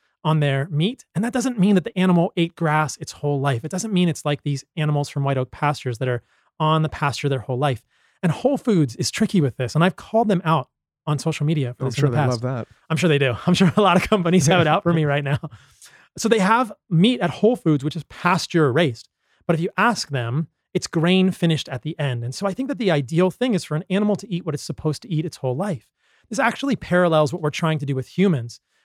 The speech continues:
Speaker 1: This idea that we want humans to eat the most evolutionarily appropriate food, but you want your food to eat its most evolutionarily appropriate food also. So cows are supposed to eat grass. Their whole life is supposed to eat grass. And we know that when you feed cows grains at the end, it's great for the farmer's profit,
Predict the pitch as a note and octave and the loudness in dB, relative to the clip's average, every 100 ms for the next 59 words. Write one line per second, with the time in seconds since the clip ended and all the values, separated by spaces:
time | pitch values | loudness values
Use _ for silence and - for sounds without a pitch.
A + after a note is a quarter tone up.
0 | - E3 E3 D#3+ F3+ D3+ E3 D#3+ D3 A3 | -10 -4 -2 0 0 0 -2 -2 -2 -2
1 | B3 - _ _ _ _ - A#3 F#3 C#3+ | -4 -4 _ _ _ _ 0 2 2 0
2 | - F3+ D#3 D3+ D3 D3+ F3+ - E3 E3 | -4 -4 -2 0 2 2 0 -2 0 2
3 | D#3+ D#3 D3 C#3+ C#3+ D3+ C#3 C#3+ - D#3+ | 0 -2 -2 -2 -4 -4 -4 -6 -2 -2
4 | A#3+ A#3+ G#3 A3+ C4 G#3 - G#3 A#3+ A3+ | -2 -4 -4 -4 -6 -8 -6 0 4 4
5 | D#3+ D3 C#3 D3 C#3 - C#3 C#3+ C#3 D3+ | 2 -4 -4 -2 -4 -4 -4 -4 -4 -4
6 | C3+ C3 C3 C3+ C#3 C3+ - C#3+ D#3 D3+ | -2 -2 -4 -4 -4 -4 -4 -4 -2 -2
7 | - A#2+ - - G#3+ A#3+ F#3+ - D#3 D#3+ | -4 -8 -12 -4 0 0 -2 -6 -2 -2
8 | D#3 C3+ - A2 G#2+ - - _ _ _ | -2 -6 -10 -12 -12 -18 -20 _ _ _
9 | - E3 - _ B3 A#3+ F3+ C#3 - _ | -2 -2 -2 _ 0 4 2 2 -4 _
10 | _ _ _ - - E3 D#3 C3+ C#3 A2+ | _ _ _ -8 -2 -2 -2 -4 -4 -4
11 | G#2+ E3 F3 G3 D4 F#3+ E3 F#3+ F3 E3+ | -2 0 4 4 4 0 -2 -4 -6 -6
12 | D3+ - E3 E3+ C#3 C#3 F3 E3 - - | -8 -4 -2 0 -2 -4 -2 -2 -2 -2
13 | F#3 E3 C#3+ D#3+ D3+ B2+ - F3+ F3+ B2+ | -2 -2 -4 -2 -2 -2 -4 -2 -2 -4
14 | C3 - | -10 -12